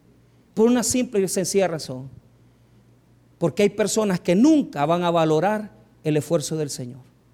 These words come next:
¿Y sabe qué es lo que hacen? Están los que lo valoran. ¿Qué hace el que valora el esfuerzo de Cristo? El que valora el esfuerzo de Cristo pone por fundamento a Cristo. Y poner por fundamento a Cristo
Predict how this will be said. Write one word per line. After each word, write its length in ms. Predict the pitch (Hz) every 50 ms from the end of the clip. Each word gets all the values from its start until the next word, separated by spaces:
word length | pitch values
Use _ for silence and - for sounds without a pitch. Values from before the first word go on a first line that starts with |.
| _ _ _ _ _ _ _ _ _ _ _ _ _ _ _ _ _ _ _ _
¿Y 60 | 175 -
sabe 260 | - 240 254 262 262
qué 80 | 285
es 40 | 277
lo 120 | 269 254 269
que 100 | 285 311
hacen? 380 | 311 - - 160 131 120 113 - _ _ _ _ _ _ _ _ _ _ _ _ _ _ _ _ _ _ _ _ _ _ _ _ _ _ _
Están 300 | 190 - - - 294 330
los 100 | 339 330
que 120 | 330 285 269
lo 120 | 254 220
valoran. 540 | 190 180 208 285 320 320 226 135 117 110 - - _ _ _ _ _
¿Qué 140 | - 285 311
hace 180 | 330 - - 311
el 100 | 285 -
que 100 | - 254
valora 380 | 247 247 247 262 254 226 196 190
el 60 | 190
esfuerzo 320 | 190 - 220 196 - 208 202
de 100 | 196 185
Cristo? 380 | - 185 156 117 - - - - - - - _ - - - _ _ _ _ _ _ _ _ _ _ _ _
El 160 | 160 151 -
que 100 | - 156
valora 360 | 143 143 139 170 254 302 285
el 60 | 262
esfuerzo 320 | 240 - - 214 - - 196
de 60 | 185
Cristo 380 | - 180 151 127 - - - - _ _ _ _ _ _ _ _ _ _ _
pone 260 | - 170 180 196 202
por 200 | - - 180 151
fundamento 640 | - - 175 156 147 139 139 175 226 240 233 - 143
a 80 | 123 -
Cristo. 380 | 127 120 113 - - - - _ _ _ _ _ _ _ _ _ _ _ _
Y 100 | 226 196
poner 400 | - - 165 151 175 262 330 -
por 140 | - 294 -
fundamento 600 | - 247 233 220 196 185 202 226 233 214 - 175
a 80 | 131
Cristo 400 | - 185 160 135 - - - -